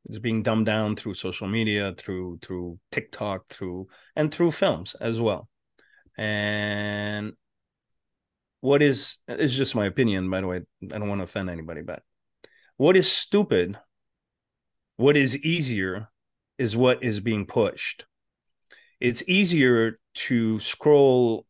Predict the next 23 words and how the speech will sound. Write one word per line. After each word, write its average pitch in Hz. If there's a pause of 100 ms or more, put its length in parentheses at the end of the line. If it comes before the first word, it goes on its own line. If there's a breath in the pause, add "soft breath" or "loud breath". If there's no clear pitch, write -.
(120)
through 110
these 110
reels 120
on 98
TikTok 107
or 98
Instagram 98
than 101
read 104
the 98
Bible. 92 (600 soft breath)
It's 120
easier 151
to 113
eat 117 (200)
a 107
cheeseburger 113
or 104
pizza 104
than 101 (160)
eat, 110 (640)
you 120
know, 98